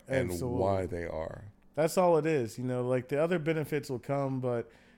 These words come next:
Speaker 2: I, I do want it to, I, I want it to be exactly that, you know what I'm saying? And, and to, for, for it to become the,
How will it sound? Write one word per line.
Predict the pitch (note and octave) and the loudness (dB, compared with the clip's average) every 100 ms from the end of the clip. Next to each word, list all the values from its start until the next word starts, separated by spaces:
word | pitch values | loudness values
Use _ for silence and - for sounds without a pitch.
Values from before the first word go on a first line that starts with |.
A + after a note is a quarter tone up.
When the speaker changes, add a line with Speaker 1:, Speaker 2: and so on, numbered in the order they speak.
| - C3 | -14 -6
Speaker 2:
I, | B2+ B2 | -2 0
I | C3 | 0
do | C3 D3 C#3+ | 4 4 4
want | C#3 C3 | 2 0
it | A#2+ | -2
to, | B2 A#2 - | -4 -4 -4
I, | B2+ B2+ | -6 -4
I | B2 | -2
want | C3+ B2 | -2 -2
it | |
to | B2 | 0
be | |
exactly | B2 A#2 C3 A#2+ A#2+ A#2 | -2 0 -2 -2 -4 -4
that, | G#2+ F2 - - | -4 -8 -14 -10
you | A2 | -8
know | |
what | G#2 | -6
I'm | G#2 | -6
saying? | A#2+ A#2 | -6 -4
And, | A#2+ A#2+ | -6 -6
and | A#2+ - | -6 -4
to, | B2 A2 - - - - | -6 -6 -16 -20 -20 -20
for, | - C3+ B2 - | -10 -6 -6 -6
for | B2+ B2 A#2+ | -6 -4 -2
it | C3 | -4
to | |
become | A#2+ A#2+ - B2+ B2 | -4 -6 -4 -4 -2
the, | A2+ | -4